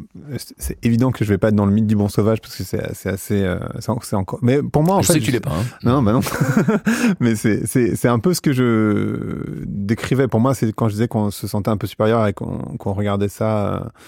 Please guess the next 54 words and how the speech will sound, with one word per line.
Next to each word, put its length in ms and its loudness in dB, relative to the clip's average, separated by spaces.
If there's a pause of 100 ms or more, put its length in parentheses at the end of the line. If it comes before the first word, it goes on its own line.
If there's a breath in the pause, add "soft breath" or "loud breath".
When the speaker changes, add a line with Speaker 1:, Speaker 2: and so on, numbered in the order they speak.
(420 loud breath)
Speaker 1:
un 100 -2
peu 120 0
avec 100 2
distance, 360 0
c'est, 100 0 (180)
c'est 120 -2
un 120 4
peu 140 2
à 80 2
ça 180 0
que 80 -10
je 60 -16 (320)
pensais, 380 0
c'est-à-dire 280 -4
c'est 220 -10
vraiment 220 -2
ce 160 -6
mythe 180 0
du 80 -2
bon 140 0
sauvage, 400 -2
alors 200 0
qu'en 140 0
réalité, 680 0 (120)
euh, 100 -8 (520 loud breath)
et 40 -2
bien 160 2
sûr 160 -2
c'est 140 0
beaucoup 180 -2
plus 100 -4
complexe, 360 0
et 20 0
l'idée 180 2
c'est 140 -8
certainement 300 -2
pas 100 2
de 160 0
juste 260 -2
jeter, 380 2
euh, 160 2
toute 200 -8
notre 180 0
culture, 180 0
parce 100 -2
que 120 -4
ça 160 0
nous 120 0
a 40 4
apporté 300 -4
énormément 300 -2
de 120 -6
choses, 360 0
euh, 220 -6